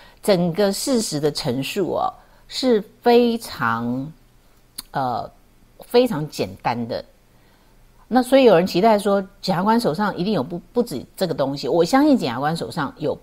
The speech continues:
不同的怀疑，有不同的案件，但是苦无证据。那这件案子是有金流，甚至可以凑得上，可以说得上，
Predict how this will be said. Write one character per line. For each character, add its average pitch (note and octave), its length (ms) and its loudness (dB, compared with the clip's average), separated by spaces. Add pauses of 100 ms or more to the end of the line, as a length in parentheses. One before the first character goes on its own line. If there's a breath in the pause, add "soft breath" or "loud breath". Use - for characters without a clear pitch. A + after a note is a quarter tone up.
(140)
不 - 100 -2
同 A#2+ 380 -6
的 A#2+ 260 -4 (240)
怀 B2+ 240 -2
疑， C#3 300 -8 (360 soft breath)
有 C#3+ 100 -2
不 G#3+ 160 0
同 E3 160 -4
的 D3 80 -6
案 D3 240 -6
件， C#3+ 200 -6 (340 soft breath)
但 A#3 180 2
是 G#3 220 -6
苦 - 260 -8
无 A#2+ 340 -6
证 C3+ 280 -2
据。 G#2 200 -14 (1800)
那 B3+ 180 0 (120)
这 D4 200 4
件 A#3+ 240 4
案 A3+ 140 2
子 F#3 100 -2
是 G3+ 200 -4
有 D3 180 0
金 F#3+ 340 -2
流， A#2 320 -2
甚 G#3+ 240 2
至 G#3 80 2
可 D#3+ 300 -4
以 F3 160 -2
凑 G#3+ 320 0
得 B2 160 -4
上， G#3 260 0 (360)
可 A3 100 -4
以 G3+ 100 2
说 G3 320 -2
得 D#3 140 0
上， F#3+ 260 -2